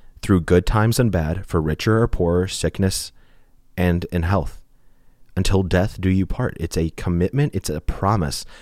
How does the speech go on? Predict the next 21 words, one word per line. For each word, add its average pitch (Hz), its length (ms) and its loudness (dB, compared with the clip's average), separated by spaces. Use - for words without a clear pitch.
not 110 220 0
just 143 240 -2
to 139 80 0
the 120 120 0
other 104 200 2
person, 131 360 0
but 85 280 -2
to 98 120 0
God, 92 360 -4
that 95 240 0
the 92 80 0
children 135 540 2
that 87 180 0
you 98 220 2
bring 92 340 0
into 87 300 -4
this 82 220 0
union 82 460 0
of 78 140 -6
the 82 80 -4
flesh - 540 -4